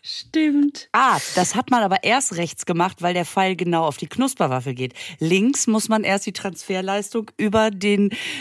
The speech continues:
Speaker 2: äh, über dieses Bildchen hinweg wieder zur Knusperwaffel hin machen, weißt
Speaker 1: Ich
Speaker 2: du?
Speaker 1: glaube tatsächlich, dass es andersrum war, weil die Packung hier von den Dark Pralines läuft im August ab, Ende August,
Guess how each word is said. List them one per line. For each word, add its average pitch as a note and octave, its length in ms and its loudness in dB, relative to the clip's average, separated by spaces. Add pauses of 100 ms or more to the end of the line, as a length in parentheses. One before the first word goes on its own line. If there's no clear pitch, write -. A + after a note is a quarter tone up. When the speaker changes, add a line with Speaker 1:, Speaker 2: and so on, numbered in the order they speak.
(140)
Speaker 2:
äh, G3 440 2
über G#3 180 2
dieses F#3+ 380 -2
Bildchen G3+ 480 2
hinweg F3+ 500 0
wieder F#3 460 -2
zur F#3 160 -2
Knusperwaffel B2+ 680 -2
hin B2 200 -2
machen, A#2 300 -2
weißt B2 220 2
Speaker 1:
Ich - 60 -2
Speaker 2:
du? D#4+ 120 -2
Speaker 1:
glaube G#3 680 2
tatsächlich, G#3+ 640 0
dass F3 160 -4
es E3 100 -6
andersrum F3 720 0
war, D#3 320 -2 (400)
weil F#3 400 2
die G#3+ 320 -8
Packung B3+ 400 2
hier A#3 260 4
von G3+ 300 -2
den F3 200 -2
Dark C#4+ 440 0
Pralines F3 800 -2 (380)
läuft G3 440 0
im G3 200 -2
August D#3+ 520 -2
ab, D#4 220 0
Ende F3+ 300 0
August, D#3 560 -4